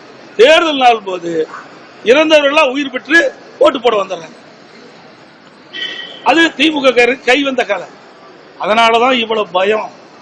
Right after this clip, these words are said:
இதுல என்ன தவறு இருக்கிறதுக்கு வாய்ப்பே கிடையாது. எல்லாத்துக்கும் பி எல் ஏ டூ போட்டுக்கிறோம், ஒவ்வொரு கட்சிக்கும் பி எல் ஏ டூ போட்டுக்கிறோம். அவர்கள் பி எல் ஓ போய் வீடு வீடாக அந்த படிவத்தை கொடுக்கின்ற பொழுது அவர்களோடே சென்று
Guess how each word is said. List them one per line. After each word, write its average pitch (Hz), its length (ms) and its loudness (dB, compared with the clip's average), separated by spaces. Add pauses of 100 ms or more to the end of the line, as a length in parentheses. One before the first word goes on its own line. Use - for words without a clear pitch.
(960)
இதுல 269 200 4 (120)
என்ன 311 340 0
தவறு 262 320 2
இருக்கிறதுக்கு 214 480 -4
வாய்ப்பே 240 400 -2
கிடையாது. 175 280 -16 (800)
எல்லாத்துக்கும் 262 420 2
பி 262 160 0
எல் 262 120 6
ஏ 240 80 -4
டூ 233 120 -8
போட்டுக்கிறோம், 202 360 -2
ஒவ்வொரு 262 300 2
கட்சிக்கும் 233 380 -4
பி 247 140 -4
எல் 247 120 4
ஏ 214 80 -2
டூ 202 140 -6
போட்டுக்கிறோம். 190 400 -6 (760)
அவர்கள் 277 320 2 (880)
பி 269 100 2 (100)
எல் 294 160 0
ஓ 277 40 4 (160)
போய் 226 240 -6
வீடு 240 240 -6
வீடாக 247 240 4 (600)
அந்த 214 100 0 (140)
படிவத்தை 262 320 0
கொடுக்கின்ற 202 420 -6
பொழுது 226 200 0 (260)
அவர்களோடே 240 420 4 (160)
சென்று 226 320 -2